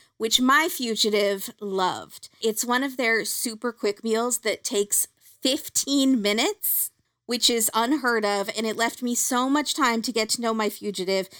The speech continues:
and we came up with an idea for a buddy cop comedy called Me and My Fugitive.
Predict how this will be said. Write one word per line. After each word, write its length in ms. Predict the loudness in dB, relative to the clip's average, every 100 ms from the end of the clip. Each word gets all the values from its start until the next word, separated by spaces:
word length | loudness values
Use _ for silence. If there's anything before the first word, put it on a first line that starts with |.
| -20 -6
and 120 | -2
we 80 | -2
came 320 | -2 -2 0
up 140 | 0 -2
with 160 | -4
an 80 | 0
idea 400 | 0 0 0 0
for 320 | 0 -2 -2
a 100 | -4
buddy 320 | -4 -4 -4 -6
cop 300 | 0 0 2
comedy 460 | -2 -2 0 -2 -2
called 400 | 0 -2 -2 -6
Me 180 | -4
and 100 | -2
My 100 | 0 -2
Fugitive. 600 | -4 -6 -2 -2 -4